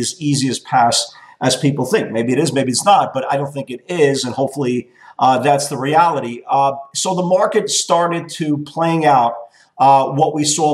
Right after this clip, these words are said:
more on the Wednesday into Thursday session than what we started seeing on that single candle, uh, into, uh, the close on Thursday. And slowly but surely, not only did everything wake up, right, that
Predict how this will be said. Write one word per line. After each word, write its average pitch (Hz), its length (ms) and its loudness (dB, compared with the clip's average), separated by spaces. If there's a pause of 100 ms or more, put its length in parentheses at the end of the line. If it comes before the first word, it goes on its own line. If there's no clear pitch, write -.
more 139 460 0
on 139 220 0
the 131 80 -2 (100)
Wednesday 147 320 2
into 127 180 -6
Thursday 202 440 0
session 143 580 0
than 143 220 4
what 139 180 2
we 143 60 2
started 139 320 2
seeing 143 360 0
on 127 200 0
that 131 160 0
single 147 420 0
candle, 135 640 0 (400)
uh, 139 320 2
into, 139 640 -2
uh, 123 480 2 (160)
the 139 100 -4
close 160 540 0
on 127 240 -2
Thursday. 202 560 -2 (380)
And 165 160 0
slowly 220 480 0
but 180 200 -6
surely, 170 440 0 (200)
not 185 240 2
only 160 360 -4
did 127 200 -6 (100)
everything 147 540 -2
wake 123 280 -4
up, - 300 0
right, 135 320 -6
that 123 140 -8